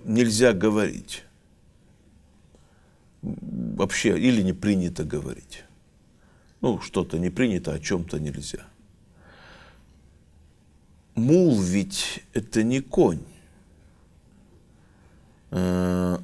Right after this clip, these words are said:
а в битве нужен конь. Потому что, ну, у любого воина,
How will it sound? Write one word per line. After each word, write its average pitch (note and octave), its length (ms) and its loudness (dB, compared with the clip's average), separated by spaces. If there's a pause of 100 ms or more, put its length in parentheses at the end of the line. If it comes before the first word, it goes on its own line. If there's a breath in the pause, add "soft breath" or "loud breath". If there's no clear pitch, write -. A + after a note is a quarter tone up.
а G#2 120 2
в F2+ 140 -2
битве G2 560 2
нужен G2 420 0
конь. F#2+ 540 2 (2250 soft breath)
Потому F#2 440 0
что, F2 840 2
ну, G2+ 160 2
у G2 60 2
любого G#2+ 420 4
воина, G#2 720 2